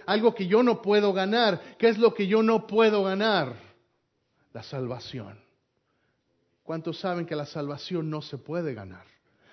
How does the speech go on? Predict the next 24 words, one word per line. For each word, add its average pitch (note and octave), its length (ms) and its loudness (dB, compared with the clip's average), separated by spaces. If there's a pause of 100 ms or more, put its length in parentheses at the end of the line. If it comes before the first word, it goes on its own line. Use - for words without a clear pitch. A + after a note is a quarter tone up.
(140)
La E3+ 120 -4
salvación, F3+ 580 -4 (160)
no G3+ 120 2
hay A#3 120 4
nada A3 300 2
que F#3+ 100 0
usted A#3+ 540 4 (180)
o E3 160 0
yo G3+ 320 4
podamos F3 460 0
hacer F#3 340 -4
para D3 180 -4
ganar D3 380 -6
la C3 100 -8
salvación. A#2 720 -8 (460)
La C#3+ 80 -12
salvación D#3+ 520 -6
se D#3 160 -8
recibe, C3 640 -6 (200)
porque F#3 280 0
por E3+ 240 -2
gracia F#3+ 460 -2
sois A#3 640 -2 (220)
salvos F3 720 -2